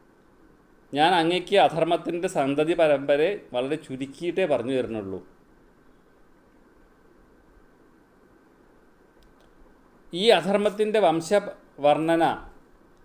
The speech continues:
മൂന്ന് പ്രാവശ്യം കേട്ടാൽ തന്നെ ആ ഈ അധർമ്മത്തെ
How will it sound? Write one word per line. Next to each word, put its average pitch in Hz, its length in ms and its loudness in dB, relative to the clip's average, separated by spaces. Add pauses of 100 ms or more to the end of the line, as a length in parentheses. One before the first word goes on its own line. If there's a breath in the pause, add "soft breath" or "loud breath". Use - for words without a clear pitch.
(1300)
മൂന്ന് 185 300 0
പ്രാവശ്യം 196 540 4
കേട്ടാൽ 156 360 0
തന്നെ 135 340 -4 (1600 soft breath)
ആ 147 140 2 (2500)
ഈ 208 240 -2
അധർമ്മത്തെ 185 840 2